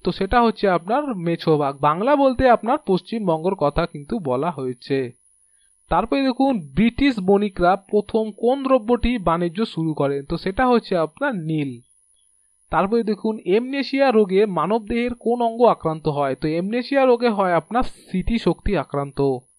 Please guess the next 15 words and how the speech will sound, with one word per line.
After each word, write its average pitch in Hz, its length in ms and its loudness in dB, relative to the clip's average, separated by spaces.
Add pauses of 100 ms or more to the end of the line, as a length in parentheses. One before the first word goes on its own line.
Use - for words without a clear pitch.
(500)
গান্ধীজি 247 560 2
রাজনৈতিক 196 640 2
গুরু 208 240 0
কে 170 260 0
ছিলেন? 156 380 -4
তো 165 140 -2
রাজ-, 160 440 -2
গান্ধীজি 220 500 0
রাজনৈতিক 196 580 0
গুরু 196 180 0
ছিল 240 260 0
গিপ-, 180 440 -4
গোপাল 185 440 4
কৃষ্ণ 247 440 -6
গোখলে। 147 560 0